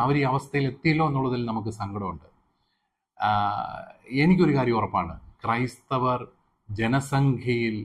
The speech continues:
വലുതായിരുന്നെങ്കിൽ ഇവരാരും നമുക്കെതിരെ ഒന്നും ചെയ്യത്തില്ലായിരുന്നു. ക്രിസ്ത്യാനിയുടെ ജനസംഖ്യ കുറഞ്ഞപ്പോഴാണ് ക്രിസ്ത്യാനിയുടെ സ്ഥാപനങ്ങളെ, ഏ, ആ, അവര് ഉന്നം വയ്ക്കാനായിട്ട് തുടങ്ങിയത്.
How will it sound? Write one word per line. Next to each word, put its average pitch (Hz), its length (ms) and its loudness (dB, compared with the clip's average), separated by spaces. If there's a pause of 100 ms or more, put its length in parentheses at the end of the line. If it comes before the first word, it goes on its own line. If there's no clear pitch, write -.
(600)
വലുതായിരുന്നെങ്കിൽ 98 920 0 (380)
ഇവരാരും 98 680 -2 (100)
നമുക്കെതിരെ 92 400 -4
ഒന്നും 92 340 -4
ചെയ്യത്തില്ലായിരുന്നു. 78 640 -12 (640)
ക്രിസ്ത്യാനിയുടെ 151 920 0
ജനസംഖ്യ 131 640 0
കുറഞ്ഞപ്പോഴാണ് 123 680 0 (340)
ക്രിസ്ത്യാനിയുടെ 101 880 -6
സ്ഥാപനങ്ങളെ, 95 720 -2 (440)
ഏ, 95 80 -8 (680)
ആ, 95 40 2 (160)
അവര് 95 360 -2 (640)
ഉന്നം 104 240 -2
വയ്ക്കാനായിട്ട് 90 540 -8
തുടങ്ങിയത്. 82 440 -14